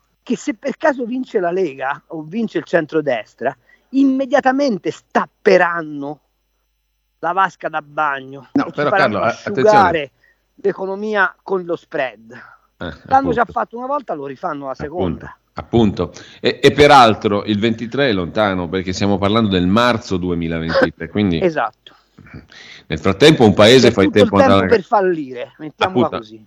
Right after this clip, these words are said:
Speaker 2: fa in tempo ad andare a gambe all'aria, mi viene
Speaker 1: Esatto.
Speaker 2: da dire, no? Eh, e tu ritieni possibile, diciamo, che una vittoria del centrodestra venga tarpata con gli stessi metodi del novembre duemilaundici, lo spread?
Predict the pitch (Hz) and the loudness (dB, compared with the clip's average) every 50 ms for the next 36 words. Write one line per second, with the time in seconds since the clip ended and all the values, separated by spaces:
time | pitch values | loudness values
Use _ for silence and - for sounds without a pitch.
0 | _ _ _ - 107 107 104 117 120 110 - 107 98 107 101 101 98 98 95 95 | _ _ _ -4 -4 -4 -2 -2 -4 -4 -2 -2 -2 0 0 0 0 -2 -2 0
1 | 90 90 92 101 101 92 90 90 87 87 92 92 87 - 151 127 104 107 101 90 | 0 0 0 2 2 2 2 0 -2 -2 -4 -4 -4 -2 -2 0 0 0 -2 -2
2 | - 104 95 90 92 87 82 87 95 117 131 127 - _ _ _ - _ - - | -6 -10 -10 -8 -10 -8 -8 -8 -8 -10 -10 -12 -16 _ _ _ -20 _ -20 -20
3 | - - - - _ _ _ _ _ _ _ _ - - 110 104 101 98 98 - | -20 -20 -20 -20 _ _ _ _ _ _ _ _ -12 -8 -6 -6 -6 -8 -10 -16
4 | _ _ _ _ _ _ _ _ _ _ _ _ _ _ _ _ _ - - 135 | _ _ _ _ _ _ _ _ _ _ _ _ _ _ _ _ _ -4 -4 -2
5 | 113 - 180 185 185 180 175 165 160 147 143 143 135 139 131 135 151 151 151 143 | 2 4 4 6 6 6 6 6 6 6 4 4 2 0 -2 0 0 0 0 0
6 | - 127 131 120 - 156 151 123 113 104 101 98 98 95 - 107 101 101 98 98 | -2 -4 -8 -4 -2 -2 0 0 0 0 0 0 -2 -4 -4 -4 -2 -4 -2 -2
7 | 104 101 101 101 101 98 98 98 101 113 110 110 107 101 98 95 - 104 101 92 | -2 -2 -2 -2 -2 -2 -4 -4 -2 0 0 2 2 0 0 0 -2 -4 -4 -4
8 | 92 98 101 101 104 101 104 92 92 95 92 92 92 87 95 90 87 - - 92 | -4 -2 -2 -2 -2 -2 -2 -2 0 0 0 -2 -2 -2 -2 -4 -4 -2 0 0
9 | 90 95 - 92 90 92 87 85 85 85 98 90 - 92 87 90 92 92 92 95 | 0 0 0 -2 -2 0 0 -2 -2 -2 -4 -4 -2 -2 0 0 0 0 0 -2
10 | 90 82 82 90 87 87 87 87 87 87 87 87 85 95 101 98 95 95 90 90 | -2 2 2 2 2 4 2 2 2 2 2 2 2 2 2 2 2 0 0 0
11 | 90 87 90 92 92 92 95 107 110 101 92 87 82 - 82 85 85 - - 104 | 0 0 0 0 0 2 2 2 2 2 0 -2 -4 -4 -6 -6 -6 -6 -6 -2
12 | 101 95 82 82 82 80 87 90 - | -2 -2 -2 -4 -8 -10 -14 -16 -18